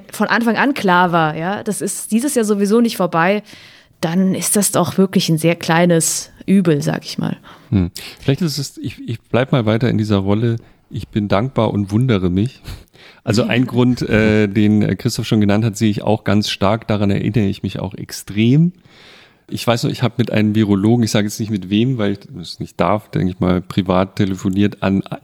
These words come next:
Speaker 2: dem Wochenende, wo es in Italien losging. Und der rief an und sagte, "Das war's." <laughs> Also so,
Speaker 1: <laughs>
Speaker 2: "Jetzt geht's los."
Speaker 1: Jetzt ist es da.
Speaker 2: "Herr Wegner,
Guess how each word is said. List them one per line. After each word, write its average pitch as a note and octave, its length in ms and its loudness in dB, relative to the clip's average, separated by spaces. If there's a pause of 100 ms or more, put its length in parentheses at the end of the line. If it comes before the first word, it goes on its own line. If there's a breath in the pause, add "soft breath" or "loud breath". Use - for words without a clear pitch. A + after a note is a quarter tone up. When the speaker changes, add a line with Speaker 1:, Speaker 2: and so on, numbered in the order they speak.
(140)
Speaker 2:
dem G2 200 2
Wochenende, G#2+ 500 2
wo G2+ 80 2
es G2 100 -2
in G2 120 -2
Italien G2 460 2
losging. E2+ 640 -4 (960 soft breath)
Und F#2 180 0
der G#2 100 2
rief A#2+ 180 0
an A#2 160 2
und A2+ 60 2
sagte, G2+ 400 0 (640)
"Das G2 320 -2
war's." E2+ 440 -4 (100)
<laughs> - 80 -8
Also F#3 200 0
so, A2 260 2 (300)
Speaker 1:
<laughs> E3 280 0
Speaker 2:
"Jetzt F3+ 260 0
geht's A#2+ 220 -2
los." A2+ 200 2
Speaker 1:
Jetzt G#3 200 0
ist A3+ 120 -2
es - 360 -4
da. F3 160 0
Speaker 2:
"Herr B2+ 320 -2
Wegner, D#3 560 0